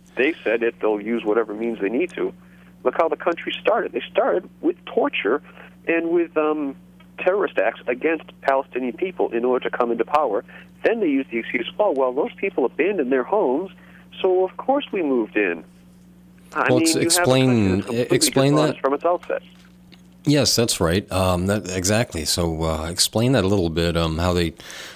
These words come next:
Speaker 2: how terrorism. You're, you're talking about the U S S Liberty, but, uh, if you wanna go back to, uh, their,
Speaker 1: Mm-hmm.
Speaker 2: their beginnings, their inception, um, <laughs>
Speaker 1: Yeah, we're,
Speaker 2: Ben
Speaker 1: we're treading on
Speaker 2: Gurion
Speaker 1: some,
Speaker 2: or
Speaker 1: I realize we're, we're treading on some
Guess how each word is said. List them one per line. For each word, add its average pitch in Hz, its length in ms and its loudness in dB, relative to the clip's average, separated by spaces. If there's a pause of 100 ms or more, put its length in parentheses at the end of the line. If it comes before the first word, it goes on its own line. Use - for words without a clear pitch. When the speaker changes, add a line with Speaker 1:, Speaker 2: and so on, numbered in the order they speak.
(160)
Speaker 2:
how 98 200 2
terrorism. 95 580 4
You're, 101 140 4
you're 95 180 2
talking 95 340 2
about 90 160 4
the 90 60 -2
U 87 100 4
S 85 160 2
S 82 160 0
Liberty, 98 380 4
but, 82 180 2
uh, 85 60 4
if 82 180 0
you 101 60 4
wanna 95 160 4
go 87 120 2
back 85 280 0
to, 76 500 -2
uh, 76 400 -6
their, 76 200 -6
Speaker 1:
Mm-hmm. 180 200 -6 (460)
Speaker 2:
their 87 100 4
beginnings, 87 480 2
their 82 120 2
inception, 78 760 0
um, 78 460 2
<laughs> - 1040 -6
Speaker 1:
Yeah, 165 160 2
we're, 175 140 2
Speaker 2:
Ben 107 120 6
Speaker 1:
we're 101 160 6
treading 98 60 4
on 98 100 2
Speaker 2:
Gurion 101 360 6
Speaker 1:
some, 90 100 4
Speaker 2:
or 87 100 4
Speaker 1:
I - 140 2
realize 147 340 0
we're, 117 80 -2 (100)
we're 131 100 0
treading 185 340 0
on 113 160 -2
some 98 280 -2